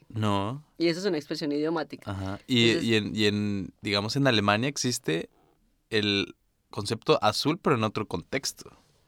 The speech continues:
Speaker 1: La, la hora azul, por ejemplo.
Speaker 2: ¿Qué es la hora azul?
Speaker 1: La hora azul es cuando está a punto de anochecer y,
Speaker 2: Ujú.
Speaker 1: bueno, generalmente es en invierno, pues serían como las cinco de la tarde,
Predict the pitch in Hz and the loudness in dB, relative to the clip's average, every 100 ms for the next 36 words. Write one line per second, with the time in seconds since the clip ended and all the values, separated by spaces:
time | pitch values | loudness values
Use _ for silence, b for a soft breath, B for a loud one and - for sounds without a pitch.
0 | _ - 98 95 90 - 101 101 123 135 | _ 0 2 2 0 -2 0 2 6 6
1 | - - 135 143 135 - - 123 135 - | 6 0 0 0 -2 -10 -12 -10 -10 -12
2 | - - - 143 139 135 151 - 151 _ | -20 -16 -12 -10 -10 -12 -14 -18 -20 _
3 | - 107 104 123 - 139 139 147 127 107 | -4 2 4 4 2 0 2 2 2 0
4 | - 107 - 127 135 131 110 101 95 101 | -2 -6 -2 -2 0 2 2 0 -2 -4
5 | 98 104 - 107 - _ _ _ _ _ | -4 -4 -4 -4 -6 _ _ _ _ _
6 | _ _ - 101 107 104 101 98 - - | _ _ -12 -6 -2 0 -2 -4 -8 -10
7 | 107 110 104 104 98 101 107 107 117 117 | -2 0 -2 -2 -2 -2 -4 -6 -4 -4
8 | - B B B B B B - 98 95 | -6 B B B B B B -2 2 2
9 | 95 98 98 - - - _ _ - 98 | 2 0 -2 -6 -8 -12 _ _ -10 -6
10 | 98 95 104 135 135 107 92 95 - 101 | -4 0 0 -2 -6 -8 -8 -8 -6 -6
11 | 95 101 - - - 107 107 110 98 - | -6 -8 -14 -10 -8 -6 -2 -4 -4 -6
12 | 107 113 165 | -4 -4 -4